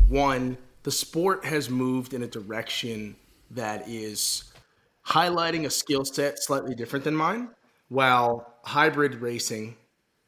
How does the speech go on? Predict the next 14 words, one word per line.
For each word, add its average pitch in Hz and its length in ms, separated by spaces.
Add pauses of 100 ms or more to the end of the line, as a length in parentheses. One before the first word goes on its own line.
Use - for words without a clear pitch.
(140)
has 113 500 (260)
c-, - 140
emerged 120 760
as, 117 160
like, 117 240
this 113 140
perfect - 460
fit - 360
where, 113 140
like, 104 300 (340)
all 131 180
of 143 60
a 139 60
sudden, 131 480